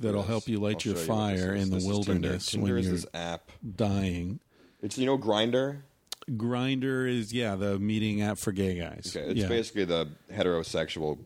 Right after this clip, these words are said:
Speaker 2: Grindr.
Speaker 1: Yeah, I mean, I proposed that,
Speaker 2: But it's not, but it's
Speaker 1: uh,
Speaker 2: not, like,
Speaker 1: two
Speaker 2: for
Speaker 1: years
Speaker 2: hookups.
Speaker 1: ago.
Speaker 2: It's more just, like, the most passive-aggressive dating site of all time. It's like Hot or Not. You don't know what that is.
Speaker 1: Oh, yeah, where you rate people
Speaker 2: It's this.
Speaker 1: whether
Speaker 2: It's like,
Speaker 1: they're
Speaker 2: "Is
Speaker 1: not
Speaker 2: that girl hot or not? She's ten miles away from here.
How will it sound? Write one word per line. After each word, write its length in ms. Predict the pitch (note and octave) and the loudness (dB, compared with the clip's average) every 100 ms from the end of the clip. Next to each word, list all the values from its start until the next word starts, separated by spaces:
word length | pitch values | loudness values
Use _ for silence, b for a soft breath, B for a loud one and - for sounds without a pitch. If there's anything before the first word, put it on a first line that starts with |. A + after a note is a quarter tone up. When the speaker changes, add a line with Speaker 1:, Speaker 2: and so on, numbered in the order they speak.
| - | -6
Speaker 2:
Grindr. 340 | - C#2 C2 | -4 -4 -2
Speaker 1:
Yeah, 200 | B2 G2+ | -2 0
I 40 | F2 | 0
mean, 100 | G#2+ | 0
I 80 | A#2 | 0
proposed 540 | - A2+ A#2+ A2 G2 | -2 -2 0 0 0
that, 120 | A2 | 0
Speaker 2:
But 80 | A#2+ | 0
it's 120 | D3 | 0
not, 240 | F3 F3 - | -2 -2 0
but 80 | D3+ | 0
it's 60 | |
Speaker 1:
uh, 40 | F#2 | 0
Speaker 2:
not, 120 | E3 | 0
like, 100 | C#3+ | 0
Speaker 1:
two 60 | A2 | 0
Speaker 2:
for 40 | |
Speaker 1:
years 200 | G#2 - | 0 0
Speaker 2:
hookups. 100 | F#2+ | -2
Speaker 1:
ago. 100 | E2 F2 | -2 -4
Speaker 2:
It's 120 | F2 | -4
more 140 | A2+ | -2
just, 200 | G#2 F#2+ | -2 -2
like, 320 | F#2 E2 D#2 D#2+ | 0 0 -2 -2
the 80 | F#2 | 0
most 240 | F2 - | 0 0
passive-aggressive 720 | F#2 E2 F2 E2 D#2+ D#2 D2 | -4 -2 -2 -2 0 -2 -4
dating 320 | D2+ D2 C#2 | -4 -4 -6
site 220 | C#2+ B1+ B1 | -8 -8 -8
of 80 | - | -10
all 120 | A1 | -12
time. 320 | - G1+ G1+ - | -12 -14 -8 -6
It's 200 | F#2+ - | -4 0
like 140 | G#2 | 0
Hot 300 | F#2+ G2 F2+ | 0 0 2
or 100 | G2+ | 2
Not. 320 | A2+ B2+ C3 | 0 -2 -2
You 60 | - | -4
don't 100 | F2 | -4
know 60 | D2+ | -4
what 120 | C#2 | -6
that 140 | D2 C#2+ | -8 -4
is. 20 | |
Speaker 1:
Oh, 280 | A#2+ A2 G#2 | -2 0 0
yeah, 220 | F#2 F2+ | 0 2
where 100 | F2+ | 2
you 120 | F#2 | 0
rate 340 | F2 G2 A2+ - | 0 -2 -4 -2
people 360 | G#2+ - G#2 F#2+ | -4 0 0 2
Speaker 2:
It's 100 | F#2+ | 2
this. 140 | F#2 | 0
Speaker 1:
whether 120 | F#2+ | 0
Speaker 2:
It's 100 | F#2 | 0
like, 100 | F#2+ | 0
Speaker 1:
they're 80 | F2+ | 0
Speaker 2:
"Is 60 | F#2+ | -2
Speaker 1:
not 60 | G2+ | -2
Speaker 2:
that 80 | |
girl 180 | A2+ A#2+ | -2 -2
hot 200 | B2+ C3 | -2 0
or 60 | A2 | -2
not? 200 | D2+ - | -4 -4
She's 240 | G#2 F#2 | -2 -2
ten 240 | - A#2 A#2+ | 0 0 0
miles 380 | G#2 A2 G#2+ A2 | 0 2 2 2
away 180 | F2+ E2 | 2 0
from 160 | E2+ | -2
here. 360 | E2+ D#2 D#2+ | -4 -2 -4